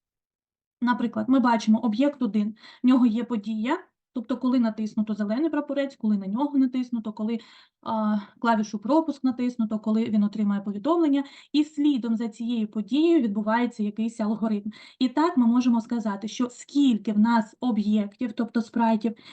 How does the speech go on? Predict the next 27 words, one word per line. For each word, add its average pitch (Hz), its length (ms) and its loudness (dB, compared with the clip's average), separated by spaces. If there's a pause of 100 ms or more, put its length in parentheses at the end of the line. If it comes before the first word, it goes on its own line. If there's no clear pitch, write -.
(140)
у 294 140 6
кожного 220 680 4
є 240 260 4
якась 226 480 0
подія, 214 560 2
яка 233 420 -4
запускає 226 640 -2
його 233 240 0
на 226 100 2
виконання, 220 640 0 (260)
і 269 100 0
після 277 300 -2
цієї 247 580 0
події 262 540 0
виконується 240 720 0
певний 233 480 0
алгоритм 214 600 -2
команд, 214 580 0
да? 233 220 -4 (400)
І 233 100 0
тоді 240 280 2
така 220 240 0
програма 214 540 0
буде 220 200 4
називатися 214 720 -2
об'єктно 240 760 -2
орієнтована. 208 800 0